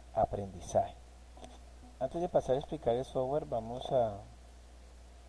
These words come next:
a probar estos, estos valores. Eh, ya tenemos, ya, em, aquí vamos a utilizar el, el vector de,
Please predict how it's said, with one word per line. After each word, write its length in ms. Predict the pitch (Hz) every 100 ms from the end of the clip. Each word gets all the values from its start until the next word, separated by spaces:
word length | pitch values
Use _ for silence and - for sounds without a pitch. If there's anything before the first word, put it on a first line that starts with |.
| - - - - -
a 80 | -
probar 400 | - 117 107 107
estos, 680 | 117 120 - 127 127 131 - 139
estos 300 | 127 131 143
valores. 600 | 151 139 120 139 220 -
Eh, 460 | 110 107 104 101 98 104 - - - - - - - -
ya 340 | 117 113 113 117
tenemos, 460 | - 127 127 127 123
ya, 420 | 120 117 120 120
em, 360 | 120 117 113 104 101 101 -
aquí 240 | 113 -
vamos 160 | 107 113
a 40 |
utilizar 680 | 123 - 113 107 104 101 104
el, 440 | 110 117 113 104 98 101 - - - - - -
el 140 | 110 110
vector 600 | 113 104 - 110 107 104
de, 560 | 107 123 117 107 104